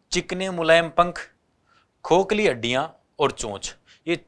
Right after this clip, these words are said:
चारों ही विशेषताएं किसकी होती हैं, पक्षियों की होती हैं। तो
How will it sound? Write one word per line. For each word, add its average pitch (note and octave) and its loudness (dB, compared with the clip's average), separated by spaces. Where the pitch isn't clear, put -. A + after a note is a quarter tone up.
चारों E3 8
ही G3+ -2
विशेषताएं D3 -4
किसकी D3 -12
होती A#2+ -8
हैं, G3 0
पक्षियों E3 0
की - -12
होती G#2+ -12
हैं। G2 -20
तो - -16